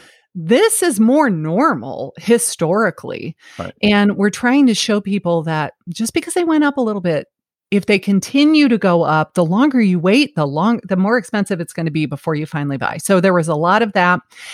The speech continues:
Speaker 1: and a lot of how can we prove our value to prospects who need to have an agent, because a lot of agents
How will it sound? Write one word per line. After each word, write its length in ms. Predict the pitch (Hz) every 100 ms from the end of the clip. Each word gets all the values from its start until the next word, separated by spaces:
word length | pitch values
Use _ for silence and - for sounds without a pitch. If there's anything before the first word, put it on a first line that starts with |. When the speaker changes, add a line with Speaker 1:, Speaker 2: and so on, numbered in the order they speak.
| 240
Speaker 1:
and 160 | 226 226
a 40 |
lot 360 | 214 214 240 -
of 340 | 214 208 202 - - - -
how 440 | - 185 202 233
can 580 | 240 - 226 208 208 196
we 640 | 190 214 214 156 156 170 190 _ _ _ _ _ _ _ _ _ _ _ _ _ _
prove 360 | - 247 262 240
our 220 | 208 208
value 720 | 165 156 151 185 165 143 113
to 580 | - - 185 156 147 143
prospects 720 | - 160 151 - - - -
who 280 | - 185 160
need 340 | 165 170 180 165
to 80 |
have 160 | 165 165
an 80 | 156
agent, 300 | 139 151 -
because 240 | 170 165
a 40 | 156
lot 360 | 156 175 214
of 80 | 240
agents 420 | 226 202 196 180